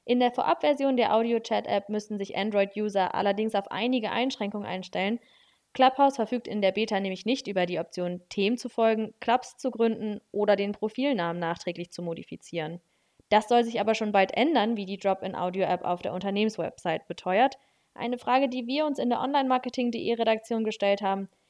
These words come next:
Ist Clubhouse mit seiner Android-Version vielleicht schon etwas zu spät dran?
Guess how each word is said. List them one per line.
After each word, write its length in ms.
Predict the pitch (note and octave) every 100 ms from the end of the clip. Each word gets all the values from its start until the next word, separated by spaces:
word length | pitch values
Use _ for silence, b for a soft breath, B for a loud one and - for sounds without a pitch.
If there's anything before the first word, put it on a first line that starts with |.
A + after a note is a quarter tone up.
| _ _ -
Ist 220 | A#3+ -
Clubhouse 440 | B3 B3 B3 A#3
mit 140 | A3+ G#3
seiner 260 | G3 G3
Android-Version 680 | F#3+ G3+ G3+ G3+ F#3+ F#3+ G3
vielleicht 400 | - F#3+ E3 -
schon 80 | G#3
etwas 260 | - G#3 G3
zu 140 | G#3+
spät 240 | - G3+ G3
dran? 300 | F3+ G#3+